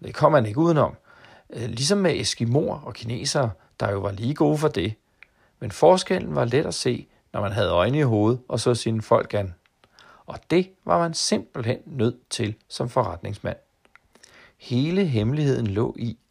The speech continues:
at se lige igennem kunderne og vide, hvad de sagde,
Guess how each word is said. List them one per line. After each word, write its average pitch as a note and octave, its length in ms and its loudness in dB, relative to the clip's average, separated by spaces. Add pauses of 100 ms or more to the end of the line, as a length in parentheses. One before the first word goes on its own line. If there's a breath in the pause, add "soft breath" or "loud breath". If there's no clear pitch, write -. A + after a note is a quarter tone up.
at B2 100 -6
se B2+ 240 -2
lige D#3 460 -4
igennem - 440 -2
kunderne A#2 460 -4 (280 loud breath)
og A2 200 -10
vide, D3+ 280 0
hvad C#3 160 0
de C3 120 -14
sagde, C3 440 0